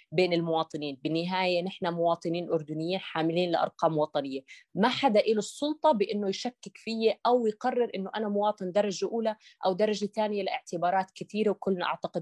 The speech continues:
هون فاهمين هاي الجزئية. بننتقل لمستوى أعلى وهو التعليم العالي. في الجامعات إن لم يستطع الفكر السياسي إدارة الحياة الجامعية، لن يكون هنالك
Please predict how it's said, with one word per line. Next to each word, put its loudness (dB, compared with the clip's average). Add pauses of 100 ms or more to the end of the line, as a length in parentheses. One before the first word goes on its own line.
هون 0 (280)
فاهمين 2
هاي 2
الجزئية. 0
بننتقل 4
لمستوى 2
أعلى 0
وهو 0
التعليم -2
العالي. -6 (360)
في 2
الجامعات 2 (120)
إن 4
لم 2
يستطع 0 (100)
الفكر -2
السياسي 0
إدارة 6 (560)
الحياة 2
الجامعية، -2 (260)
لن 2
يكون -2
هنالك -6